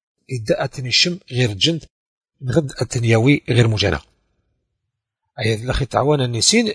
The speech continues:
المسؤوليان خضغي يدونيث، ما حد نسول ندر. ماشي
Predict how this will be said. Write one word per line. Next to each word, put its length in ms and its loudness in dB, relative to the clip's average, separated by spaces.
المسؤوليان 840 0
خضغي 500 0
يدونيث، 540 -2
ما 80 2
حد 160 -2
نسول 280 0
ندر. 320 -2
ماشي 360 0